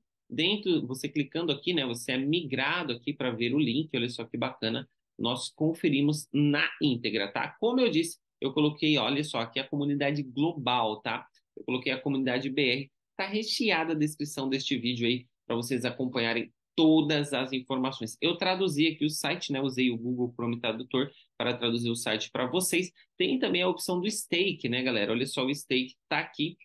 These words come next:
uma plataforma incrível, né? Onde você pode colocar aqui, ó, a A P Y tá muito top, tá? Cento e sessenta por cento tá marcando aqui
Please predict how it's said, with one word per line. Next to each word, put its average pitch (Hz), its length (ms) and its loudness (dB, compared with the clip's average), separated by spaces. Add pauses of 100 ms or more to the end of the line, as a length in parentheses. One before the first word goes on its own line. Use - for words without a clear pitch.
(140)
uma 113 160 -6
plataforma 127 540 0
incrível, 165 800 -2
né? 127 220 -2 (260)
Onde 120 320 0
você 127 240 -4
pode 123 440 0
colocar 127 380 0
aqui, 123 160 -4
ó, 127 80 2
a 123 60 4
A 123 40 2
P 135 140 -2
Y 131 340 -2
tá 127 140 -4
muito 135 760 0
top, 127 480 0
tá? 120 300 -2 (160)
Cento 156 420 -2
e 160 60 -8
sessenta 147 460 -4
por 139 160 -4
cento 120 280 -6
tá 127 120 -4
marcando 127 420 -2
aqui 120 320 -2